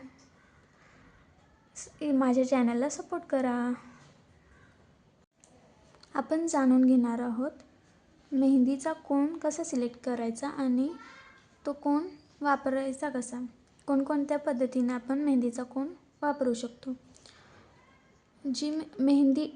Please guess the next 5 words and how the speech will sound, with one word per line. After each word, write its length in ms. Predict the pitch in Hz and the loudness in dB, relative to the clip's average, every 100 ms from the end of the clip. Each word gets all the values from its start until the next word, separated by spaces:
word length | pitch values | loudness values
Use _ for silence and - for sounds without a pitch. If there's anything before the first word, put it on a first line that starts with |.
| - | -4
ठळक 540 | 285 294 311 302 - | 2 2 2 -2 -4
मेहंदी 340 | 311 294 277 277 | 2 4 4 4
वा-, 400 | 269 262 262 294 | 2 0 -4 -2
काढण्यासाठी 840 | 277 254 247 262 269 233 285 392 - _ _ _ _ _ _ _ _ _ _ _ _ _ 277 254 | 2 6 4 4 0 0 -4 -6 -12 _ _ _ _ _ _ _ _ _ _ _ _ _ -4 4
जाड 340 | 277 269 | 6 6